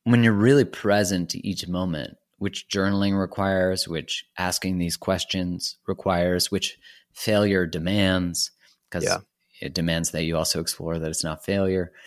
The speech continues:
Speaker 1: But, like, all of it ejects you from the cultural pace and really starts to get you back into alignment with their circadian rhythm of the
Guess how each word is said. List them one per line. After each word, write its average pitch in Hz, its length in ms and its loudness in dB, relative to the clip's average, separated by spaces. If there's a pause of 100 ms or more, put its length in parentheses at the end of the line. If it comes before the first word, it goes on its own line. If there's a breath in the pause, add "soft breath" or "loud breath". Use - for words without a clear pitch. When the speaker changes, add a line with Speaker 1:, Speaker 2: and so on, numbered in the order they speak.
(260 loud breath)
Speaker 1:
But, - 80 -2
like, 101 160 0 (100)
all 123 300 8
of 123 160 4
it 95 340 0 (760 loud breath)
ejects 98 640 0
you 87 160 -2
from 78 680 -6 (380)
the 76 400 -2 (420)
cultural 127 580 2
pace 107 400 0 (300 loud breath)
and 101 220 -2
really 202 360 4
starts - 540 2
to - 80 -2
get 104 260 2
you 113 80 2
back 90 320 2
into 98 300 -2
alignment 87 380 0
with 85 160 -6
their 85 100 -2
circadian 98 840 0
rhythm 73 400 -8
of 73 200 -12
the 64 120 -12